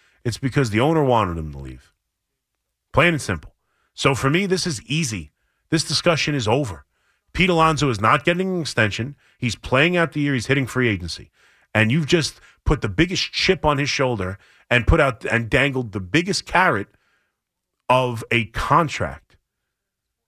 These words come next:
And hopefully you get the best year out of Pete Alonso. And if you don't, you saved yourself money. It's a no-brainer.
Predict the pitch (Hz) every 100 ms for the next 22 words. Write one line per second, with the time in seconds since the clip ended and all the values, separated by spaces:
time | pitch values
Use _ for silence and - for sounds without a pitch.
0 | _ 113 117 160 196 - 120 120 120 104
1 | 87 117 127 135 131 123 127 131 127 113
2 | 95 - 120 110 113 98 90 170 247 -
3 | _ _ 104 - 135 123 110 117 98 82
4 | 53 _ _ _ _ _ _ _ _ _
5 | _ _ _ - 110 127 156 175 117 139
6 | 113